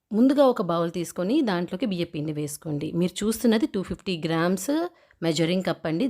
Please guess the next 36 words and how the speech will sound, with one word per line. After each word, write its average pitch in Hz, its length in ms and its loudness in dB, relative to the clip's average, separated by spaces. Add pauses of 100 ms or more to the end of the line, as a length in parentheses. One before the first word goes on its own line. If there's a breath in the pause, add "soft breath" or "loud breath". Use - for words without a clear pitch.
దాంతో 220 320 2 (100)
నేను 185 180 0 (240)
ఆరు 170 240 2
కప్పులు 202 320 -4
వేసుకున్నానన్నమాట. 147 840 -2 (180)
అంటే 156 220 -2 (240)
మనకి 156 300 0 (140)
వన్ 156 180 0
అండ్ 151 140 0
హాఫ్ - 200 -10
కేజీ 151 300 -2 (100)
బియ్య 165 240 -2
పిండి 147 220 -2
అన్నది 147 260 0
నేను 262 180 2
వేసుకున్నాను. 139 520 -4 (560 soft breath)
ఈ 254 120 2 (100)
బియ్య 247 180 4 (100)
పిండి 220 320 0
నేను 185 200 -2
షాప్లో 170 400 -2
కొన్నది 185 300 -2
కాదండి. 170 400 -2 (460 soft breath)
మన 160 500 2
స్టోర్ 226 320 2
బియ్యం 233 260 2
ఉంటాయి 214 300 -2
కదా, 277 160 -4 (140)
వాటిని 170 420 -2
నేను 170 240 -2
మిల్లు 170 220 -4
దగ్గర 196 280 -2
పట్టించుకొని 180 560 -4 (400 soft breath)
ఒకసారి 175 440 0 (120)
జల్లించుకున్న 185 560 0 (120)
బియ్య 160 180 0